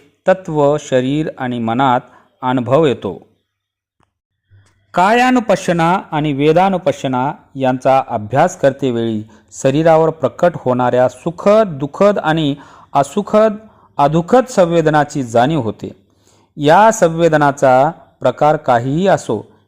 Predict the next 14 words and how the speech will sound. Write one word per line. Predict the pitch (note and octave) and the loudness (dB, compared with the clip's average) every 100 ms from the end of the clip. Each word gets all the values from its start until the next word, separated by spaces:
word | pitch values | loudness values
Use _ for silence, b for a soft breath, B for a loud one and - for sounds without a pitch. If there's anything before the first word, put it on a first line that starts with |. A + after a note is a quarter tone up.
| - | -4
या | C#3 D#3 D#3+ | 2 2 2
संवेदना | - B2 B2 A#2 C3 D3 | -2 -2 -2 0 0 -2
काही | - B2 B2+ - | 0 -2 -2 -2
कालानंतर | A#2 A#2+ D3 C3 B2+ B2 - - | 0 2 0 -2 -2 -4 -4 -4
आपोआपच | A2+ - E3 C#3 C3+ F3 E3+ B2 | -4 0 -2 0 -2 -2 -4 -8
दूर | C#3+ D#3+ | -6 -4
होतात, | A2 - G2 - b b b | -4 -4 -6 -6 b b b
म्हणजेच | C3 B2 C3+ C#3 G#3+ A#3 - b b | -4 -2 0 2 0 0 -12 b b
संवेदना | - C#3 B2+ C#3+ D3+ F3+ F#3+ | -4 -2 0 0 2 0 0
निर्माण | C3+ B2 C3 D#3 F3 | 0 -2 0 0 0
होतात | B2 A#2+ - F3+ F#3 b b _ | -4 -4 0 0 0 b b _
आणि | C#3 C3+ | -4 -2
नष्ट | C3 F#3 - D#3 | -2 -2 -2 -4
होतात, | B2 A#2 A2 | -4 0 0